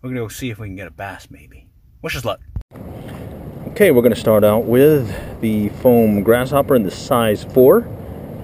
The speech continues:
This is one we were using at Duck Creek the other day. Got the, uh, two weight s-, discount switch rod. And we got the old P S T Skagit head, or actually, no, it's the Rio Trout Max.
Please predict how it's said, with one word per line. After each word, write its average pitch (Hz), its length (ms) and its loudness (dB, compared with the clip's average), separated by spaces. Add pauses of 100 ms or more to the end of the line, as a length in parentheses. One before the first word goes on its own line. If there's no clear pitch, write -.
(200)
This - 120 -14
is - 40 -12
one 110 220 -2
we 110 80 2
were 107 60 2
using 107 220 0
at 104 120 -4
Duck 113 200 -2
Creek 127 200 -4
the 117 120 2
other 110 160 2
day. 120 200 4 (1200)
Got 107 240 -6
the, 101 260 -2
uh, 92 160 0 (160)
two 220 220 2
weight 160 320 2 (140)
s-, - 360 -14 (100)
discount - 440 -8
switch - 320 -4
rod. 110 320 -2 (1160)
And 120 520 -2
we 117 80 -6
got 117 200 -6
the 123 100 -4
old 113 160 -2
P 120 100 -8
S 113 140 -8
T 123 120 -10
Skagit 107 460 -6
head, 82 240 -6
or 110 60 -2
actually, 123 220 -2
no, 104 100 2
it's 85 100 -6
the 92 80 -2
Rio 101 220 2
Trout 101 320 0
Max. 90 400 -12